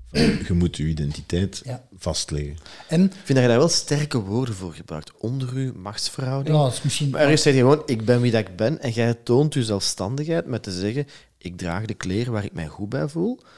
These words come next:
Speaker 3: En dat is een vorm van zelfvertrouwen wat iemand op dat niveau waarschijnlijk kan appreciëren.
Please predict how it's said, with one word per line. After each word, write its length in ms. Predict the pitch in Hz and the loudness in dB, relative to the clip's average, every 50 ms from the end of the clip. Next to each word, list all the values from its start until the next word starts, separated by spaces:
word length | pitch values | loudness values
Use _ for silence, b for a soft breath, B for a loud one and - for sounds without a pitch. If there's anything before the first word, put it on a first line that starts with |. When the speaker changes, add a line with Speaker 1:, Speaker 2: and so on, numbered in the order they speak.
| b b b b | b b b b
Speaker 3:
En 400 | _ - 92 90 87 87 87 90 - - | _ -8 -6 -4 -4 -4 -4 -6 -8 -4
dat 120 | - 98 | -4 -2
is 60 | 87 110 | -2 0
een 140 | 113 107 | -2 -2
vorm 220 | 98 113 123 135 127 | 0 0 2 2 2
van 160 | 117 117 107 | 0 -2 -2
zelfvertrouwen 720 | 101 101 107 117 117 - - - - - - - - 156 131 | -2 0 0 0 0 -2 -8 -14 -10 -8 -6 -2 -2 0 0
wat 160 | 110 110 - - | 0 -2 -4 -4
iemand 340 | - 110 104 104 101 95 - | -4 -4 -4 -4 -6 -6 -8
op 140 | 90 87 | -8 -6
dat 100 | 95 92 | -4 -2
niveau 260 | 110 123 110 110 117 113 | -2 -2 -2 -2 -2 -4
waarschijnlijk 440 | 110 104 - - - 98 110 113 | -4 -4 -6 -8 -10 -10 -12 -10
kan 100 | - 113 | -10 -10
appreciëren. 640 | 110 117 - 127 123 - - 92 87 87 - - 135 | -10 -8 -8 -6 -6 -6 -6 -6 -8 -10 -12 -14 -18